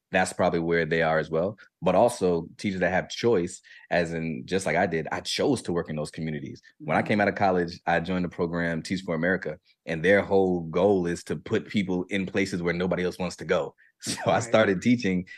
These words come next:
Speaker 1: in, um, Cleveland, Mississippi, <laughs> and then, and then I transitioned to Huntsville, Alabama, before coming to Charlotte, North Carolina. But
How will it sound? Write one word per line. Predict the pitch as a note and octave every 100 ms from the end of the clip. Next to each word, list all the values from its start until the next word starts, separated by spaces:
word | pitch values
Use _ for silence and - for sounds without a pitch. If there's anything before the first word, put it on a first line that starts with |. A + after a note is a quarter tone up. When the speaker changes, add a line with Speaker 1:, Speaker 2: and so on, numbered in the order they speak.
| - _
Speaker 1:
in, | G2 F#2 F2+
um, | F2 E2
Cleveland, | - A#2+ A2 G#2
Mississippi, | G2 F2+ A#2+ G2+ E2 - _ _ _
<laughs> | C3 -
and | D3 G#2+
then, | G2 F#2+ E2 E2 - F#2 -
and | E2+
then | F#2+
I | F#2+ F#2
transitioned | F#2+ F#2 F#2+ F#2
to | D#2+
Huntsville, | F#2 G#2+ G2+ F#2+
Alabama, | F2+ F2 G2+ F2 - - _
before | F2+ G2 F#2
coming | - F#2+
to | F2
Charlotte, | - F#2+ F#2
North | F2+ F2+
Carolina. | - F2 C3+ B2
But | F2+ F2+